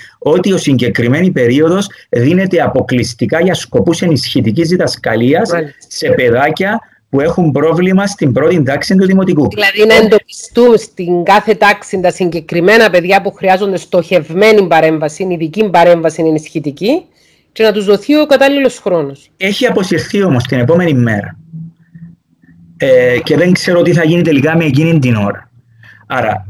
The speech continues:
Speaker 1: ε, εγώ προσωπικά αναμένω έναν Υπουργείο, ε, πέραν του μοναδικού μέτρου που έχει πάρει ως τώρα, που στην ουσία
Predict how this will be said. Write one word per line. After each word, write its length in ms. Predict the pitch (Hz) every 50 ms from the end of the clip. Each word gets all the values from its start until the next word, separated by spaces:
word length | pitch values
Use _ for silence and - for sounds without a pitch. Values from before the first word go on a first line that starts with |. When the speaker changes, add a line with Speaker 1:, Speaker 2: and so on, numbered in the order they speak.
| - - - - - -
Speaker 1:
ε, 100 | - - - - - - - - 147
εγώ 180 | 123 147 175
προσωπικά 540 | 156 175 170 156 156 123 117 107 - 151 160
αναμένω 540 | 175 185 175 156 135 123 131 156 170 170 175
έναν 140 | 180 180 170
Υπουργείο, 840 | 156 117 123 113 110 104 113 135 151 165 180 190 202 214 - - _ _ _ _ _ _ _ _ _ _ _ _ _ _ - -
ε, 420 | - 123 120 120 117 113 110 - - - - _
πέραν 340 | - - 156 175 185 185 165
του 100 | 170 160
μοναδικού 480 | 156 143 135 127 117 117 120 - 127
μέτρου 320 | 127 127 123 127 - 127 117
που 120 | - 120
έχει 180 | 113 107 - -
πάρει 280 | 104 120 113 110 110 110
ως 160 | 104 - -
τώρα, 380 | - 127 120 120 117 110 110 -
που 80 | - 120
στην 260 | - - - 123 117
ουσία 540 | 110 104 - 143 135 131 123 117 110 107